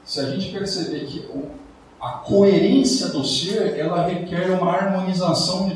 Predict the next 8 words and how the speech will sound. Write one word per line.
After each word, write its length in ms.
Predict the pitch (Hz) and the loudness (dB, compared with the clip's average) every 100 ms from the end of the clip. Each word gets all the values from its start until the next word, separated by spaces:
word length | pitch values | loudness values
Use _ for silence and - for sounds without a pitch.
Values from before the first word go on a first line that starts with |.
| 196 | -4
todos 300 | 196 202 196 | -8 -8 -6
os 120 | 196 | -4
aspectos 760 | 190 190 - 175 180 180 180 | -4 -4 -4 -2 -2 -4 -6
da 140 | 160 180 | -2 -2
realidade 440 | 170 170 160 160 | -2 -4 -6 -4
da 140 | 165 190 | -4 -6
pessoa, 480 | 185 - 156 131 | -8 -8 -8 -8
entendeu? 400 | - - 123 123 | -10 -12 -12 -12